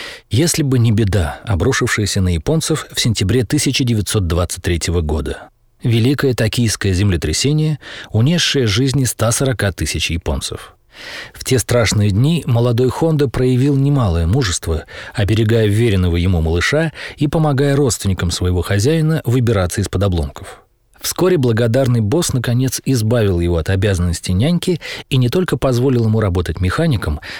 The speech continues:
но даже разрешил Хонде в свободное от работы время строить гоночную машину. Хонда был в восторге. Все ночи напролёт он проводил в мастерской,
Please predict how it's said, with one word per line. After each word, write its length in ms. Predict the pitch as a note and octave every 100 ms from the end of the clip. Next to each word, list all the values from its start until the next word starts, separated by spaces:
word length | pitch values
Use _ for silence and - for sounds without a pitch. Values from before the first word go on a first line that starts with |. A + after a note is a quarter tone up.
| -
но 140 | A#2+ C#3+
даже 420 | D3 D3 C#3 C3+
разрешил 540 | A#2+ A#2 B2+ B2+ A#2 F#2
Хонде 420 | - G2+ F2 F2+
в 80 | -
свободное 540 | C3+ A#2+ G2+ D2+ D2+
от 80 | D2
работы 340 | D#2 D#2+ D2+
время 400 | F2 D3+ E3+ E3 -
строить 480 | - - C#3 B2+ G2+
гоночную 480 | G#2 G2+ F2+ F#2 F#2
машину. 480 | F2+ - D#2 C#2 - _ _ _
Хонда 460 | - D#3+ F3+ D3+ D#3+
был 280 | G#2 A2
в 60 | G2+
восторге. 640 | F#2+ - - D#2 C2 - - - -
Все 260 | - - C#3+
ночи 320 | C#3+ A#2+ G2+
напролёт 540 | F#2 F#2+ F#2 C#3 -
он 180 | - C#3
проводил 420 | B2 G2+ F2+ F#2+
в 40 | E2
мастерской, 680 | F#2+ - E2+ - - C#2+